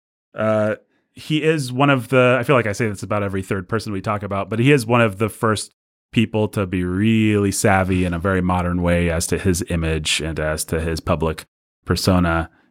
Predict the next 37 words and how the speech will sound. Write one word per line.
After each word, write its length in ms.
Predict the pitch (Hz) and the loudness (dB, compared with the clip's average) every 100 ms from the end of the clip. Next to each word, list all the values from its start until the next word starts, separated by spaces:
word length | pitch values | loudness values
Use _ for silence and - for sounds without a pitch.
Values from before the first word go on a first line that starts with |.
| _ | _
and 240 | 87 85 85 | -6 -6 -2
to 360 | 90 82 80 - _ - | -2 -2 -4 -8 _ -10
play 340 | - 107 87 | 0 4 4
to 260 | 85 92 82 | 2 -2 -2
it. 400 | 76 - - - _ _ _ _ - | -2 -4 -6 -8 _ _ _ _ -2
And 100 | 143 | 4
that's 240 | 143 143 - | 4 2 2
the 460 | 127 120 117 110 98 | 4 6 6 4 4
joy 460 | 143 131 123 117 | 4 4 4 4
and 140 | 113 107 | 4 4
the 80 | |
doom 300 | 101 104 101 | 4 6 6
of 180 | 95 92 | 4 2
his 340 | 101 92 - - | 0 0 -2 -2
later 300 | 92 90 87 | 0 0 0
movies, 520 | 87 80 82 82 82 | 0 0 0 0 -2
is 180 | 85 - | -4 0
that 280 | 85 78 - | 0 0 0
he's 240 | 92 80 | 0 0
really 280 | 85 90 85 | 2 4 4
not 240 | 85 71 | 2 2
challenging 520 | - 80 78 80 78 80 | 2 0 2 0 -2 -4
himself. 440 | 76 - 73 71 | -4 0 0 0
He's 160 | 73 - | -4 -4
just, 340 | 69 - - _ _ _ _ - | -4 -4 -8 _ _ _ _ 0
"Come 160 | 120 92 | 2 2
hang 220 | 90 82 | 0 0
out, 240 | 80 - | -2 -4
make 200 | 85 92 | -4 -2
it 160 | 85 82 | -2 0
hang 180 | 107 95 | 2 4
out 200 | 92 - | 2 0
with 120 | 87 | -2
John 280 | 98 87 87 | 0 2 0
Wayne 240 | 78 76 73 | -2 -4 -4
movies." 640 | 78 71 71 62 - | -8 -8 -12 -8 -8
Uh, 40 | - | -8